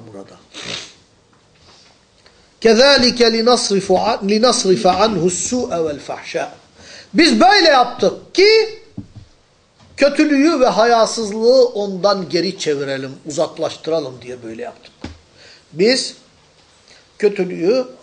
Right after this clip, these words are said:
ve hayasızlığı ondan uzaklaştıralım diye böyle yaptık. Niçin? Çünkü innehu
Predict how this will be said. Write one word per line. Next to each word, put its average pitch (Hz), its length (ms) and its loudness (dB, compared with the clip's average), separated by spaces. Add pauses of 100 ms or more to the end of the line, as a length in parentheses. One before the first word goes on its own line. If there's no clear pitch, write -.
(120)
ve 156 40 -8
hayasızlığı 151 920 -4
ondan 160 640 -4 (440)
uzaklaştıralım 151 1080 -4 (300)
diye 123 260 -14
böyle 120 280 -14
yaptık. - 360 -20 (140)
Niçin? 320 500 2 (640)
Çünkü 220 520 0 (400)
innehu 190 800 0